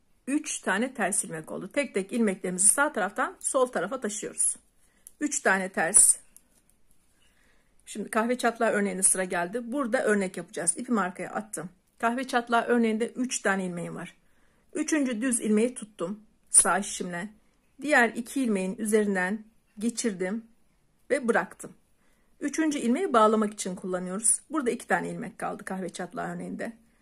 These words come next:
Bir tane düz. Ördüğüm ipi sağdaki şişe doladım. Bir tane artma kahve çatlağı için. Bir ilmek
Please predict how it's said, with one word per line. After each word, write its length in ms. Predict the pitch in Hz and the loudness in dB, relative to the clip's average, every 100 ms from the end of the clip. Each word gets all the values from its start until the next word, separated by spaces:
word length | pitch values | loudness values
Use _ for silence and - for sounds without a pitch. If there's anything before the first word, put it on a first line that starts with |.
| _ _ _ - | _ _ _ -4
Bir 220 | 294 330 | -2 0
tane 320 | 233 202 208 | 2 2 0
düz. 360 | 196 226 - - _ _ _ _ _ _ _ _ _ _ _ _ _ _ _ _ _ _ _ | 0 2 2 0 _ _ _ _ _ _ _ _ _ _ _ _ _ _ _ _ _ _ _
Ördüğüm 360 | 240 262 240 240 | 6 6 6 2
ipi 340 | 220 202 202 - | 2 -2 -4 2
sağdaki 580 | - - 202 185 208 - | 4 6 4 2 0 -2
şişe 200 | - 202 | 0 2
doladım. 480 | 196 190 196 208 - - | 0 -2 -4 -6 -10 -4
Bir 260 | 233 285 | -4 0
tane 260 | 247 226 214 | 0 2 0
artma 500 | - 233 - 196 220 | 0 -2 -2 -6 -4
kahve 300 | 208 202 196 | -4 -4 -4
çatlağı 360 | 190 175 180 | -6 -6 -6
için. 360 | 180 - 208 226 _ - _ _ _ | -8 -6 -6 -6 _ -20 _ _ _
Bir 160 | 254 247 | -4 -4
ilmek 540 | 202 180 202 - - | -4 -6 -8 -10 -18